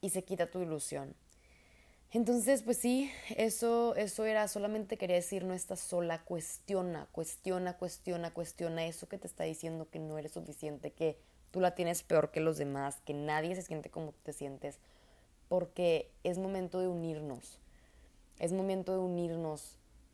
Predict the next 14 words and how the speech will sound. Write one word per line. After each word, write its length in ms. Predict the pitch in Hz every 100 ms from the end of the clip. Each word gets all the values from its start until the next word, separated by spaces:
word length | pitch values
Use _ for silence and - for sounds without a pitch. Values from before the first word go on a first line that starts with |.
| - - - - - - -
como, 360 | - 180 180 -
como 220 | 175 175
la 160 | 165 160
verdad 380 | 156 151 156 156
de 100 | 156
que 100 | 160
todos 280 | - 151
somos 360 | 151 160 151 -
uno, 280 | 156 143 131 - _ _ _ -
todos 180 | 165 160
estamos 300 | - 165 160
juntos 340 | 165 165 160
en 160 | 156 139
esto, 280 | 127 -